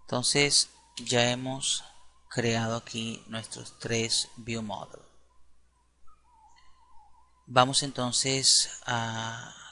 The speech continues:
crear la carpetica de repositorio aquí mismo dentro de la solución o dentro de la aplicación, dentro del proyecto.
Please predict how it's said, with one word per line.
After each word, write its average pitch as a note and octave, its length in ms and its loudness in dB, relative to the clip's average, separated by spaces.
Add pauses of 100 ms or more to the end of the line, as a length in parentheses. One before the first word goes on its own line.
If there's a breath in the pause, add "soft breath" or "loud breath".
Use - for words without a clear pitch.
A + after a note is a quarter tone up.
crear A#2 280 0
la A#2+ 100 -2
carpetica C3 600 -4
de A#2 140 -2
repositorio C3+ 920 -2 (2750)
aquí C3+ 200 -8
mismo C3 460 -2 (460)
dentro B2+ 500 -8
de B2+ 280 -8
la A#2+ 440 -8
solución C#3 720 2 (2250)
o A#2+ 80 -2
dentro A#2 280 -4
de A2+ 60 0
la A2 120 0
aplicación, - 720 -2
dentro G#2+ 280 -6
del G#2 120 -6
proyecto. B2 680 -6